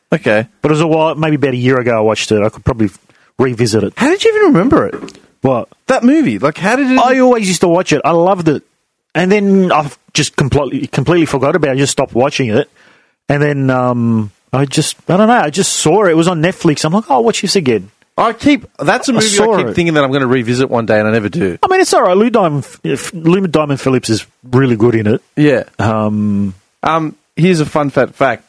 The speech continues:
Speaker 1: His first movie was actually Renaissance Man, which I've never seen.
Speaker 2: Oh, I remember. I have never seen it, but I remember
Speaker 1: Then he was in The
Speaker 2: that
Speaker 1: Basketball
Speaker 2: time.
Speaker 1: Diaries
Speaker 2: Hmm.
Speaker 1: with, uh, Leo. I've never seen that. I know I should have, but I never saw it. And
Speaker 2: Oh,
Speaker 1: then he
Speaker 2: really? I thought you'd seen it.
Speaker 1: Nah. And then he was in Fear.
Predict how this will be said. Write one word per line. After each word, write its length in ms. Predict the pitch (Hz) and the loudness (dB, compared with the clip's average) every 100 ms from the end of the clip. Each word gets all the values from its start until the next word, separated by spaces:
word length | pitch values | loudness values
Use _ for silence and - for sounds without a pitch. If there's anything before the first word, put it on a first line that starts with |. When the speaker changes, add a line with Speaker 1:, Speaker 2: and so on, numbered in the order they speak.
| - | -8
Speaker 1:
His 160 | 139 | -6
first 280 | - 185 196 | 0 0 2
movie 160 | 175 156 | 2 2
was 120 | 131 | 2
actually 240 | 135 - | 0 0
Renaissance 560 | 107 120 139 - 110 - | 0 0 0 -2 -4 -2
Man, 260 | 107 85 76 | -2 -2 -4
which 180 | 101 | -4
I've 100 | 117 | -2
never 160 | 104 98 | 0 -2
seen. 360 | 98 101 113 196 | -2 -2 -2 -2
Speaker 2:
Oh, 100 | 277 | -2
I 40 | 254 | 0
remember. 300 | 156 113 110 - | 0 -2 -2 -2
I 100 | 117 | -2
have 100 | 120 | -2
never 160 | 123 | -2
seen 180 | 92 117 | -2 -2
it, 40 | 98 | 0
but 60 | |
I 20 | 98 | 0
remember 280 | 107 113 | 0 0
Speaker 1:
Then 100 | 180 | 0
he 40 | 226 | 2
was 100 | 240 | 2
in 60 | 254 | 2
The 60 | |
Speaker 2:
that 40 | 170 | 2
Speaker 1:
Basketball 300 | 208 - 208 | -2 0 0
Speaker 2:
time. 80 | 143 | 0
Speaker 1:
Diaries 440 | 107 92 65 - - _ _ _ _ | 0 -4 -8 -18 -20 _ _ _ _
Speaker 2:
Hmm. 140 | 320 262 - | -2 -2 0
Speaker 1:
with, 200 | 151 - | -2 2
uh, 220 | 160 151 | 0 2
Leo. 400 | 151 220 139 85 - _ _ _ - - | 2 2 0 -2 -12 _ _ _ -12 -4
I've 160 | 165 | -2
never 140 | 196 151 | 0 -2
seen 260 | - 196 | -2 0
that. 200 | 139 87 - _ _ _ _ _ | -2 -4 -10 _ _ _ _ _
I 60 | 135 | -2
know 80 | 151 | -2
I 60 | |
should 200 | 117 202 | 0 0
have, 140 | 143 113 | 0 0
but 100 | 139 | 0
I 40 | |
never 160 | 139 123 | 0 -2
saw 280 | - 156 117 | 0 0 0
it. 100 | 78 | -2
And 100 | - | -2
Speaker 2:
Oh, 20 | 175 | 0
Speaker 1:
then 100 | 165 | 0
he 60 | |
Speaker 2:
really? 120 | 277 339 | 2 2
I 40 | |
thought 220 | 269 302 | 0 -2
you'd 120 | - - | -2 -2
seen 240 | 233 294 | 0 0
it. 80 | 123 | 2
Speaker 1:
Nah. 280 | 139 117 - | 0 0 -6
And 140 | - 151 | -2 0
then 80 | |
he 80 | 185 | 2
was 120 | 170 143 | 0 0
in 80 | |
Fear. 340 | 123 - 131 | -2 0 2